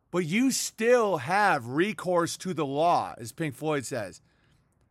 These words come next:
Uh, wanna be a Costco? Dude, stop trying to go to Costco.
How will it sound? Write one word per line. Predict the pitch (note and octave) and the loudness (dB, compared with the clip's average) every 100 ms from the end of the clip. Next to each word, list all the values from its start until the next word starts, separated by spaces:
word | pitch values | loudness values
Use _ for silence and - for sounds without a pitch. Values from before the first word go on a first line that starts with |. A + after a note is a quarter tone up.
| _ _ _ _ _ _ _ _ _ _ _ _ _ _ _ _ _ _ _ _ _ _ _ _ _ _ _ - | _ _ _ _ _ _ _ _ _ _ _ _ _ _ _ _ _ _ _ _ _ _ _ _ _ _ _ -10
Uh, | B2 A#2+ | -6 -4
wanna | C3+ D3 | -4 -4
be | C#3 C3+ | -2 -4
a | |
Costco? | C3 C#3 C#3+ E3 D3 | -2 -2 -2 -6 2
Dude, | G#3+ G3 D#3 - | 4 4 0 -8
stop | - - F#3+ G3+ B3 | -12 -2 4 4 2
trying | - G#3+ A3+ | 0 0 0
to | A3 | -2
go | D#3+ G3 | 0 2
to | F3+ | 2
Costco. | C#3+ E3+ G3+ - A#2+ F2 | 0 2 2 0 -8 -8